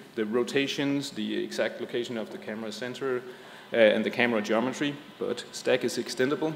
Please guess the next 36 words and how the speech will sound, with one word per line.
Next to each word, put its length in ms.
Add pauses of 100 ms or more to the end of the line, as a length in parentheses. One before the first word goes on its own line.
so 540
we 120
decided 500
to 100
go 180
with 120
Stack 420
and, 340
uh, 420 (280)
and 140
develop 280
an 80
extension 520
to, 340
to, 480
uh, 20
have 200
these 260
things 420
be 240
part 240
of, 80 (180)
uh, 240
of 100
the 80
Stack 280
item. 320 (1700)
So 200 (300)
here 380 (260)
is 560
an 200
example 520
at, 80 (360)
at 80
the 60
right 400